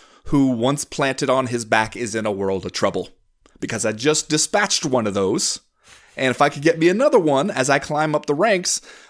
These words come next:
while I never have to do more than, like, two and a half minutes work and it's all in my preferred area of the game, then you know what? Yeah,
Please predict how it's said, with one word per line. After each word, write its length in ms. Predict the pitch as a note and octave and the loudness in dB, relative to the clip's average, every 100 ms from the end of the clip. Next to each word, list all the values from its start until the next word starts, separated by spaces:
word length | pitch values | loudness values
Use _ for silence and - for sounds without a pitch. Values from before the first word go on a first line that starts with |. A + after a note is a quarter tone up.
| - | -8
while 380 | C3+ C3+ C3+ C3+ | 2 4 4 2
I 300 | C3 C3+ C3 C#3+ - _ | 2 -2 -2 -14 -18 _
never 540 | B2+ B2+ C3 C#3 D3 D3+ | -18 -10 -2 2 4 4
have 140 | D#3 | 2
to 60 | D3 | 0
do 200 | D3+ D3+ | 2 4
more 200 | C#3+ D3 | 4 4
than, 140 | D3 | 4
like, 220 | C#3 C#3 - | 2 0 -2
two 160 | D#3 | -2
and 80 | D3+ | 0
a 60 | C#3+ | 2
half 260 | D#3 D3 | 2 0
minutes 280 | D3+ D3 - | -2 -2 -2
work 380 | A2+ F#3 E3 - | 0 0 0 -2
and 140 | B2+ B2 | -4 -4
it's 120 | - | -4
all 380 | F#2+ C3+ C#3 B2 | -2 2 2 0
in 120 | B2+ | -2
my 180 | B2+ C3+ | -2 -4
preferred 380 | C3+ A#2+ D3 C3+ | -4 -2 2 2
area 320 | C#3 C3+ B2 | 4 2 2
of 60 | A2+ | 2
the 80 | A2 | 0
game, 480 | A2+ A3 D#3+ D3 - - - _ - | 0 2 0 -2 -6 -20 -20 _ 0
then 480 | D3 D3+ D3+ D3+ C#3 | 2 2 0 -2 -2
you 80 | E3 | 0
know 100 | D#3+ | 2
what? 360 | F3+ F3 - | 4 2 -2
Yeah, 400 | E3 D#3+ C#3+ - | -4 -2 -2 -4